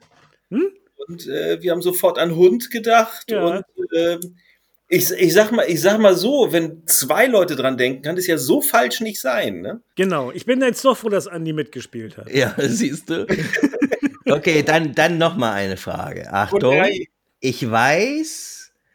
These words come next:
Speaker 3: ein kleines weißes Haus hat nichts von Fenstern, Türen und Toren.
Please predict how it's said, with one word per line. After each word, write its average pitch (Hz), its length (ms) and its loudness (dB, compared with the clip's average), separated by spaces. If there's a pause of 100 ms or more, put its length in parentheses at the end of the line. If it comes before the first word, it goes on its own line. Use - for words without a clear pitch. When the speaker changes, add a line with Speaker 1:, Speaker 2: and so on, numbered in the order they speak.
(280)
Speaker 3:
ein 110 280 -4
kleines 151 720 -2
weißes 117 600 -2
Haus 62 720 -14 (360)
hat 147 240 -4
nichts 196 560 -4
von 208 320 -6
Fenstern, 151 840 -10
Türen 147 600 -6
und 165 280 -14
Toren. 104 800 -8